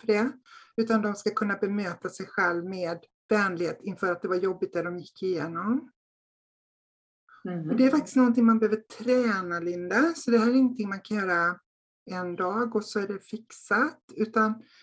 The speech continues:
Speaker 1: man behöver träna om hjärnan och kroppen för att man får en väldig, eh, stresspåslag av att de här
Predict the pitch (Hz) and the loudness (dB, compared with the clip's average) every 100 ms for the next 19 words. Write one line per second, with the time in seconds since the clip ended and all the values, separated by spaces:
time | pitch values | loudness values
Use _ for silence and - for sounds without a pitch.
0 | _ - 226 226 220 226 - 226 214 - | _ 2 4 4 2 -4 0 0 2 0
1 | 226 208 208 208 196 180 165 175 180 - | 0 0 -2 -2 -2 -4 -4 -6 -10 -6
2 | 196 - _ - 202 277 - - 226 220 | -8 -8 _ -4 0 0 -2 2 2 2
3 | - _ _ _ _ _ _ - 220 - | -6 _ _ _ _ _ _ -2 -2 2
4 | 233 202 208 208 190 185 175 175 180 185 | 2 2 0 -2 -2 -2 -4 -6 -4 -2
5 | 175 170 170 _ - - 254 262 - - | -2 -4 -10 _ -20 -2 2 2 0 -12
6 | - 196 - - 202 180 185 285 - - | -4 -4 -4 0 2 2 2 2 0 -12
7 | - - _ _ _ _ - 220 220 226 | -12 -16 _ _ _ _ -2 0 2 2
8 | 220 202 | 2 0